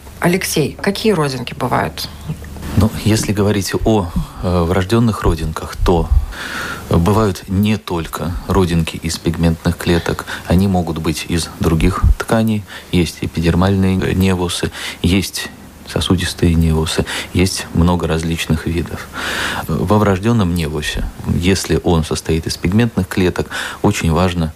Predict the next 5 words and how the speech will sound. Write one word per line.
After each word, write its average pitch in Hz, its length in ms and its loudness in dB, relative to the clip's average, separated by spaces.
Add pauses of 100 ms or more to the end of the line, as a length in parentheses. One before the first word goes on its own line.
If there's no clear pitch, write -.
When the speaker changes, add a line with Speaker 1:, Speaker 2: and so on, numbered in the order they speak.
(140)
Speaker 2:
какого 82 400 0
он 82 160 4
размера. 80 560 -2 (640)
Если 90 520 2 (200)
это 82 500 2